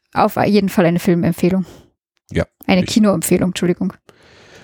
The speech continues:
Speaker 2: Gut, ich glaub, da können wir, können wir in den letzten Teil, nämlich unseren Film des Monats, auch, äh, gleich zusammenfassen.
Speaker 1: <laughs>
Speaker 2: Hat man auch sicher rausgehört, Aladdin, ne?
Speaker 1: Jawohl.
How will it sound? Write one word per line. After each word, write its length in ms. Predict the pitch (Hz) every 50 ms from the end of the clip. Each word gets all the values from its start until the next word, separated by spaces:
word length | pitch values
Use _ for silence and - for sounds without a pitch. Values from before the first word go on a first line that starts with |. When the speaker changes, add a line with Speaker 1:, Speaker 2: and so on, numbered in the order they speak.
| - _ _ _ -
Speaker 2:
Gut, 120 | - 104
ich 60 | 101 95
glaub, 140 | - 107
da 80 | - 101
können 140 | - 104 101
wir, 40 | 98
können 140 | - 101
wir 40 | 104
in 60 | 101
den 60 | 98 101
letzten 260 | 98 - - 110 95
Teil, 180 | - 98 98
nämlich 200 | 98 98 98 90
unseren 240 | 92 95 92 90 95
Film 160 | 87 92 90
des 100 | 92 90
Monats, 320 | 85 90 87 90 90 87 -
auch, 300 | - 90 87 - - -
äh, 180 | - 95 95
gleich 240 | 92 - - 90 87
zusammenfassen. 880 | - - 85 90 90 90 87 - 95 90 - - 92 90 - 90 90
Speaker 1:
<laughs> 0 |
Speaker 2:
Hat 120 | 87 90 87
man 120 | 92 90
auch 80 | 90 85
sicher 240 | - 95 90 95 90
rausgehört, 560 | 85 85 - - 92 82 87 87 85 - -
Aladdin, 480 | - 76 78 82 85 - 87 80 82
ne? 140 | 80 87 90 - _ _ _
Speaker 1:
Jawohl. 400 | - 233 190 185 196 180 185 185